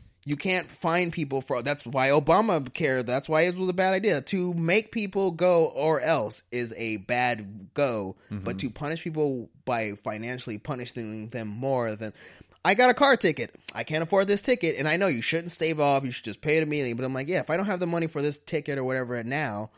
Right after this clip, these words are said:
Speaker 1: what makes you think I'm going to have the additional money you're putting on top of it?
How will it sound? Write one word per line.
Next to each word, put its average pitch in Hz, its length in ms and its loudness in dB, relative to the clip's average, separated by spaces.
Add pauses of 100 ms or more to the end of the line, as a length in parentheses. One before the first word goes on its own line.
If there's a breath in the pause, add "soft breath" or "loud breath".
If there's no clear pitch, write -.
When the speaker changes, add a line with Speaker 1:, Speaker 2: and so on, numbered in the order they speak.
(160 soft breath)
Speaker 1:
what 143 100 -4
makes 165 140 -2
you 175 60 -4
think 165 120 -2
I'm 156 120 -4
going 151 220 -2
to 139 100 -6
have 135 480 -4
the 127 160 0
additional 143 420 -2
money 131 220 -2
you're 120 140 -2
putting 123 280 -4
on 123 80 -6
top 117 220 -6
of 92 100 -12
it? 90 140 -14